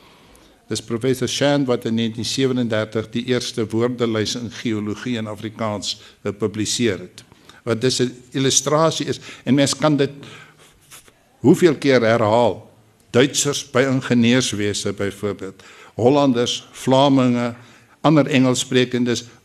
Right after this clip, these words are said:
wat 'n bydrae gelewer het tot die ontwikkeling van wetenskapstaal. Nou,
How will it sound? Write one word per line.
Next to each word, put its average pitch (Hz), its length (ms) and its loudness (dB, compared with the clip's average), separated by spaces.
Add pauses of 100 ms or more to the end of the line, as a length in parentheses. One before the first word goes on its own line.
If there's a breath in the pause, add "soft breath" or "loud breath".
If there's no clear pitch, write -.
wat 123 200 0
'n 113 160 -2
bydrae 143 560 2
gelewer 110 440 -4
het 110 140 -6
tot 117 140 0
die 123 120 -2
ontwikkeling 117 640 -2 (320 loud breath)
van 110 260 0 (220)
wetenskapstaal. 110 1160 -2
Nou, 113 220 -4